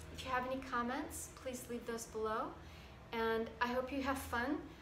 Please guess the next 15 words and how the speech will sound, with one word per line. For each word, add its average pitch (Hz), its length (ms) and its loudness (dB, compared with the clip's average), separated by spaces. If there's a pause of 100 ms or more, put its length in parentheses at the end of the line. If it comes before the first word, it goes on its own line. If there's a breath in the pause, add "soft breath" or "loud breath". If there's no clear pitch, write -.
(220 loud breath)
uh, 240 320 6
with 233 180 -2
pyramids, 262 800 2
and, 233 400 0
um, 226 240 2 (280)
finding 247 380 2
ways 240 520 2
to 233 340 -2 (100)
protect 226 380 -4
yourself 240 440 2 (220)
and 220 300 0 (100)
be 233 140 0
an 233 100 0
organic 226 480 0
human, 247 380 -2